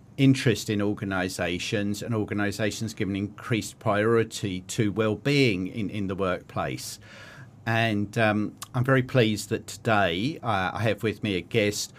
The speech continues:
Doctor Georgie Toma, who is an expert i-, in this area. Has done a lot of research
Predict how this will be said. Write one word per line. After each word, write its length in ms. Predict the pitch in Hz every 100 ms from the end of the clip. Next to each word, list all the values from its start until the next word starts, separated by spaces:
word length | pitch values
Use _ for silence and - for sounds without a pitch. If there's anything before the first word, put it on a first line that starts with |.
| - -
Doctor 280 | 120 98 110
Georgie 400 | - 98 95 87
Toma, 580 | - 113 117 131 151 156 - -
who 120 | - 113
is 380 | 107 104 110
an 60 | 143
expert 540 | 175 - - 90 78 -
i-, 40 |
in 320 | 113 - 104
this 180 | 95 -
area. 240 | 95 90
Has 80 | 90
done 140 | - 107
a 60 |
lot 180 | 120 131
of 80 | 104
research 840 | 127 123 - 151 156 151 - -